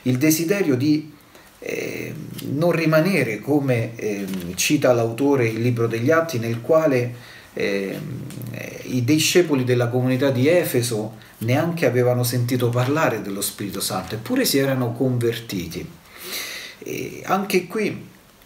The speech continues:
Federico cita, eh, Papa Francesco, e vorrei leggervi anche questo passo che,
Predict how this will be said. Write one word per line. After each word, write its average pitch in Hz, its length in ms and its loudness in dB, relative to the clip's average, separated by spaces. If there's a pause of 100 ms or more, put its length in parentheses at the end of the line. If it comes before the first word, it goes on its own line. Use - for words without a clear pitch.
(200)
Federico 131 720 0
cita, 123 540 2
eh, 117 140 0
Papa 120 320 0
Francesco, 95 1000 -4 (640)
e 170 420 0 (420)
vorrei 156 360 4
leggervi 120 580 0
anche 127 280 0
questo 113 340 -2
passo 127 460 2
che, 104 280 -4